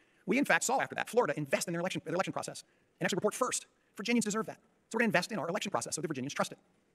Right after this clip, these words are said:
I said there wasn't, there wasn't material fraud, and I believe that the election was certifiably fair. But I wanna get back to one thing a minute ago. My opponent mischaracterizes his record so, so acutely. Virginia, over the last eight years, has grown economically seventy percent faster than the, seventy percent slower than the states around us. Maryland, North Carolina, Tennessee, South Carolina, Georgia, they have outpaced us by seventy percent when you were governor, hundred twenty percent,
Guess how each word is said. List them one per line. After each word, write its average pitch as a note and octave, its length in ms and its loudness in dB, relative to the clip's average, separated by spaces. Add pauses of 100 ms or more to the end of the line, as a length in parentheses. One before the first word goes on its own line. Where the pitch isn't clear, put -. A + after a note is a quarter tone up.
(140)
I A3 60 0
said A3+ 100 2
there F3 60 2
wasn't, C3+ 160 2
there C#3+ 80 2
wasn't F#2+ 140 0
material A#2 200 -6
fraud, - 200 -2 (420)
and F#3 60 2
I - 20 4
believe G#3 160 0
that G#3 60 -2
the G#3+ 60 2
election G#3+ 200 0
was G3+ 120 -6
certifiably G3+ 380 -2
fair. D3+ 160 -8 (480)
But - 60 4
I - 20 8
wanna D#4 80 6
get E4 60 0
back G#3+ 100 2
to F3+ 60 -2
one E3 80 -2
thing - 100 -4
a C3+ 60 -6
minute C3+ 140 -6
ago. - 80 -10 (360)
My - 80 4
opponent F3+ 340 0
mischaracterizes D#3 460 2
his G#3+ 140 -4
record - 260 -4
so, B3 340 2
so F#3+ 180 -2
acutely. D3 260 -6 (400)
Virginia, C#4+ 260 4
over F#3+ 100 0
the D#3+ 60 2
last G3+ 300 2
eight F3+ 100 0
years, C#3 320 -6 (300)
has F#3 100 4
grown F#3 180 2
economically G#3+ 400 2
seventy D4 300 4
percent F#3+ 200 0
faster D#3+ 200 0
than C#3+ 80 -2
the, C3+ 100 -2
seventy C#4+ 140 2
percent - 160 -2
slower G3+ 200 2
than C3+ 60 -2
the C#3 60 -2
states - 160 -4
around C3+ 140 -4
us. - 140 -12 (320)
Maryland, G3+ 200 4
North G3 120 4
Carolina, D#3+ 160 2
Tennessee, - 180 0
South G#3 140 4
Carolina, D3+ 140 -2
Georgia, E3 200 2
they D#3+ 60 4
have C#3+ 80 -2
outpaced G3+ 300 0
us F3+ 60 -2
by - 80 -8
seventy A3 220 0
percent F3 160 -2
when D#3+ 60 -2
you G3+ 60 0
were G3 60 0
governor, F3+ 160 0
hundred F3 120 -2
twenty A3 160 2
percent, - 200 -8